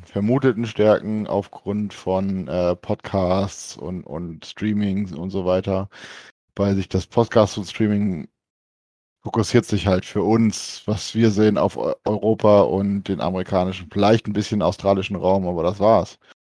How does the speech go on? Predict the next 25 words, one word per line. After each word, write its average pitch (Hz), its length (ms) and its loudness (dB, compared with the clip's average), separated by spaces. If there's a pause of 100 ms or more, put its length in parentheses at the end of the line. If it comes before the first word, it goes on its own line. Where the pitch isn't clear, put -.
(240)
Also 95 180 -2
die 95 140 -4
ganzen 95 300 -4
asiatischen, 98 680 2
afrikanischen, 95 680 -6
südamerikanischen, 95 960 -4
äh, 85 440 -2 (840)
Spieler 104 300 0
kriegen 101 340 -4
wir 95 320 0 (100)
eigentlich 98 300 -2
nicht 107 240 -2
zu, 101 140 -2
zu 92 580 -14
gesehen, 98 380 0
außer, 95 440 4
wie 98 120 -6
du 92 160 0
angesprochen 95 580 -4
hast, 92 260 -6
zur 92 140 -8
Lima 92 260 -6
Open 90 320 -2
letztes 92 320 -10
Jahr. 98 340 -4